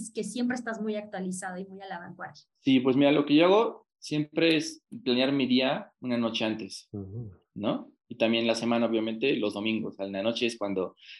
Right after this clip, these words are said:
Speaker 2: ya nadie me molesta, no, ya no tengo distracciones ni nada, entonces ese día me enfoco como en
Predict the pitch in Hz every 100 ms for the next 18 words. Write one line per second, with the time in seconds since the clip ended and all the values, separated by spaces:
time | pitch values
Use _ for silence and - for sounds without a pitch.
0 | _ 123 123 120 123 113 104 104 117 117
1 | 117 127 120 110 110 110 107 110 110 110
2 | - 101 - 110 107 110 123 139 123 -
3 | - 123 120 120 117 104 104 110 123 120
4 | 104 98 92